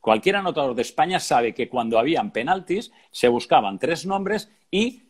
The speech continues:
resolvía. Y si no, te pedía un nombre más. Eso ahora, mm, yo lo he consultado, he preguntado, he dicho, "Oye, ¿esto está funcionando así?". "No,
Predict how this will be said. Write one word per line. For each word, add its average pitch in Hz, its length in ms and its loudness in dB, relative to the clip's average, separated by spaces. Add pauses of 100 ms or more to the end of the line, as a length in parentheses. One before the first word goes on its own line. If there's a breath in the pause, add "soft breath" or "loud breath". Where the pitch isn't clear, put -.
(160)
resolvía. 120 760 2
Y 196 100 2
si 247 180 0
no, 208 160 -2
te 233 120 4
pedía 143 320 0
un 151 100 -8
nombre 113 380 -4
más. 85 340 -12 (220)
Eso 165 320 4
ahora, 143 340 4
mm, 123 220 -6 (440)
yo 113 140 6
lo 117 100 8
he 113 40 2
consultado, 120 640 2
he - 80 -4
preguntado, 98 560 -2
he 98 60 -2
dicho, 101 200 -4
"Oye, 139 260 -2
¿esto 147 200 -8
está 233 180 -4
funcionando 110 480 -8
así?". 113 200 -4
"No, 139 320 -2